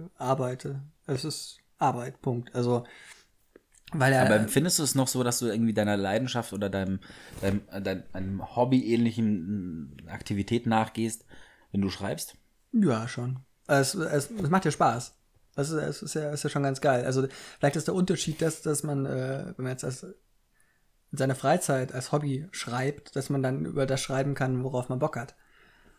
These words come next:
Speaker 1: Das ist, ähm, jetzt im Beruf teilweise mal der Fall und mal halt auch nicht.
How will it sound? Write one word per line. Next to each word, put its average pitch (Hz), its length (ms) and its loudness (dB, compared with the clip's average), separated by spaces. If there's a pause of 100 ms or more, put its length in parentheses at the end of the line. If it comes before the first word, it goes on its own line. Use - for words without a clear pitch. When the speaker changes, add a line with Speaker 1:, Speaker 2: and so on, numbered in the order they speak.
(440)
Speaker 1:
Das 123 180 -2
ist, 135 220 -2
ähm, 143 580 -2
jetzt - 160 -6
im 151 140 0
Beruf 151 760 -2 (880)
teilweise 160 680 6
mal 156 200 2
der 156 140 0
Fall 160 440 4
und 175 220 0
mal 151 220 2
halt 151 120 2
auch 147 140 0
nicht. 139 280 0